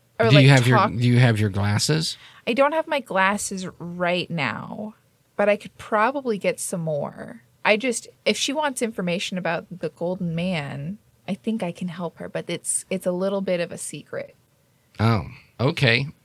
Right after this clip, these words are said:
Speaker 2: Um, you want me to call her?
Speaker 1: If
Speaker 2: I can. Okay, she's here.
Speaker 1: Okay. Um,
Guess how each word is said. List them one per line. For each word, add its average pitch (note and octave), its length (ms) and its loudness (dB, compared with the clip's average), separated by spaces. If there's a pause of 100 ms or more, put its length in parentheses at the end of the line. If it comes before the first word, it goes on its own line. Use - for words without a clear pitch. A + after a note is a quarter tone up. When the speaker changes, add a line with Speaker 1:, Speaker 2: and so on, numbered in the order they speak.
(140)
Speaker 2:
Um, A2 440 2 (640)
you A#2+ 140 4
want B2 120 4
me A#2 60 4
to A2 80 2
call A2 240 2
her? E3+ 200 -2 (380)
Speaker 1:
If - 280 -2 (200)
Speaker 2:
I A#2 100 0
can. A2 280 -2 (680)
Okay, C3+ 220 6
she's E3 240 0
here. B2 260 4 (440)
Speaker 1:
Okay. C#4 580 0 (120)
Um, A3 600 2